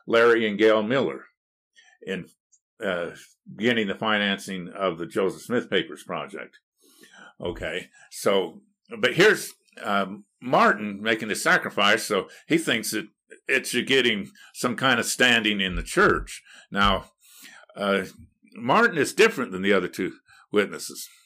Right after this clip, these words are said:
Okay, the, Joseph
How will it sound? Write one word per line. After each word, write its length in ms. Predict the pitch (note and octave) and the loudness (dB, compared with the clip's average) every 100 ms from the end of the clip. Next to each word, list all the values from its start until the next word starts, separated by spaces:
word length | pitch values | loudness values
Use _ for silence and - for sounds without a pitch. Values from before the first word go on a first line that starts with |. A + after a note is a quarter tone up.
| _ _ _ _ - - | _ _ _ _ -20 -10
Okay, 500 | F#2 F#2 A2 A2+ B2 _ _ _ _ _ _ - | -6 0 2 2 0 _ _ _ _ _ _ -18
the, 600 | - G2+ G2+ G2 F#2 F2+ _ _ _ _ - | -8 2 4 4 0 -8 _ _ _ _ -6
Joseph 460 | A2 G#3+ G#3+ D#3 | 4 6 6 2